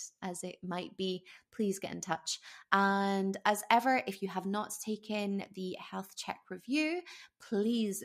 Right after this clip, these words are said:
do so, particularly if you are new to me and the podcast. Go and get yourself an initial health score and run the results by me so we can make sure that you've got a tangible plan to work off of. I think I've nailed,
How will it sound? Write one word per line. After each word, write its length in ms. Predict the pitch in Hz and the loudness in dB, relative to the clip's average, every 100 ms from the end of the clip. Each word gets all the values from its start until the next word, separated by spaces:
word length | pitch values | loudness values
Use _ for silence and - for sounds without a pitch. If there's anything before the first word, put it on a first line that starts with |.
| 180 | -6
do 180 | 175 175 | -4 -4
so, 260 | - 180 | -4 -6
particularly 540 | 294 - - - 185 - | -6 -10 -10 -4 -4 -4
if 180 | 170 185 | -8 -6
you 100 | 170 | -4
are 200 | 170 175 | -2 -2
new 300 | 175 180 175 | -4 -4 -4
to 200 | - 175 | -6 -6
me 300 | 170 170 160 | -6 -6 -6
and 160 | 170 170 | -6 -8
the 100 | - | -8
podcast. 460 | - 190 196 190 - - - | -4 -2 0 -2 -4 -14 -6
Go 120 | - 208 | 0 2
and 100 | 214 | 2
get 140 | - | -2
yourself 440 | 185 180 175 170 - | -2 -2 -2 -4 -4
an 60 | 170 | -6
initial 560 | 170 165 - 165 160 - - - | -6 -6 -4 -2 -2 -4 -8 -6
health 220 | 170 - | -6 -4
score 560 | - - 160 156 - - - - | -6 -2 0 2 0 -2 -14 -6
and 420 | 175 175 175 170 175 | -2 0 0 -2 -4
run 380 | 175 170 185 185 | -6 2 4 4
the 100 | 175 | 0
results 440 | 170 170 165 - | -2 -2 -4 -6
by 260 | - 165 160 | -2 0 0
me 180 | 160 160 | -4 -6
so 140 | - | -8
we 80 | 165 | -8
can 120 | - | -8
make 140 | 160 165 | -8 -8
sure 200 | - 82 | -6 -6
that 120 | - | -6
you've 160 | - | -6
got 280 | - 85 - - | -2 -2 -2 -6
a 200 | 170 165 165 - _ | -4 -4 -6 -16 _
tangible 540 | - 190 185 185 175 | -4 0 0 0 -4
plan 480 | 170 - 170 170 175 165 - - | -2 0 0 0 -4 -10 -16 -10
to 160 | 185 | -2
work 260 | 170 165 - | 2 2 0
off 180 | 165 208 | -2 2
of. 220 | 285 - - | 0 0 -8
I 60 | |
think 260 | 170 175 175 | -6 -6 -4
I've 160 | 165 165 - | -4 -6 -6
nailed, 640 | 170 180 185 196 180 170 | -8 -4 0 2 0 -2